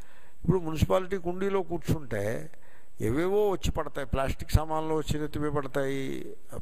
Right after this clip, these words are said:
పాడైపోయిన ఫుడ్ నెత్తిమీ పడుతుంది, ఫ్రెష్గా ఉన్న ఫుడ్ కూడా తిని పారేసి వాళ్ళు అది పారేస్తారు నెత్తి మీద, అన్నీ పడతాయి,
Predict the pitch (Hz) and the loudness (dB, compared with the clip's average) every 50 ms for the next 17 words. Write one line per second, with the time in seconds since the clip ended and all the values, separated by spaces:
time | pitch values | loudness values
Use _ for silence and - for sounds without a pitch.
0 | - - 117 123 131 143 151 147 143 147 151 147 143 120 - 139 135 139 160 151 | 2 2 2 2 2 0 0 0 0 0 0 0 -2 -2 -2 -2 -2 0 0 0
1 | 143 135 - 151 147 147 143 143 139 131 131 135 135 131 127 127 127 127 127 127 | 0 0 0 0 0 0 0 0 -2 -2 -2 -4 -4 -2 0 0 0 0 0 -2
2 | 127 - - - 110 - - - 156 165 170 175 170 170 160 131 143 151 151 165 | 0 0 0 2 4 4 4 4 2 2 2 0 0 -2 -2 0 0 0 0 0
3 | 156 165 160 170 170 - 151 151 160 156 156 147 151 160 147 - 160 165 170 165 | 2 2 2 2 2 0 0 0 2 2 2 2 2 2 0 0 2 2 2 2
4 | 165 135 131 151 165 156 151 147 147 127 - - 143 139 131 139 131 - - 127 | 2 2 2 2 2 2 2 2 0 0 2 2 2 2 -2 -4 -4 -2 -2 0
5 | 135 127 123 127 127 123 - 104 104 113 147 196 214 - 107 90 - - - 73 | 0 0 0 0 0 0 -2 -2 -2 -2 -2 0 2 2 2 2 0 -2 -2 -2
6 | - | -2